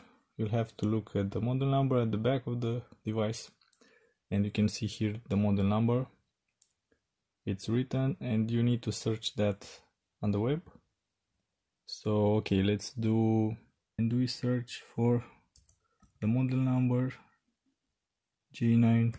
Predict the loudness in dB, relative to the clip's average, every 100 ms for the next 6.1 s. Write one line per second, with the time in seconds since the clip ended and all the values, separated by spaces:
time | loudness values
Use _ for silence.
0 | -12 _ _ _ -20 -20 _ _ _ _
1 | _ _ _ _ _ _ _ _ _ _
2 | _ _ _ _ _ _ _ _ _ _
3 | _ _ _ _ _ _ _ _ _ _
4 | _ -2 2 2 0 -4 -20 -20 -20 -20
5 | -20 _ _ -4 -2 -2 0 0 0 2
6 | 0